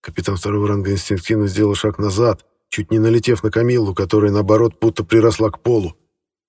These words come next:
Но в ее сделавшихся огромными глазах застыл тот же вопрос. «Это часть десантных сил флота С Г Л Д, Александр», —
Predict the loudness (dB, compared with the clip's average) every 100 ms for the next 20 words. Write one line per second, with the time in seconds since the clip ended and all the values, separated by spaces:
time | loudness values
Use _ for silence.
0 | _ -6 0 4 6 4 4 2 0 -4
1 | -4 -4 0 2 2 0 0 0 2 2
2 | 2 -2 -2 -4 -2 -4 -2 -2 -2 -2
3 | -4 -6 _ _ _ _ _ _ _ -6
4 | -2 0 0 2 2 2 2 2 2 0
5 | -2 0 -2 2 0 4 2 4 4 4
6 | 2 2 0 -2 -2 -4 -6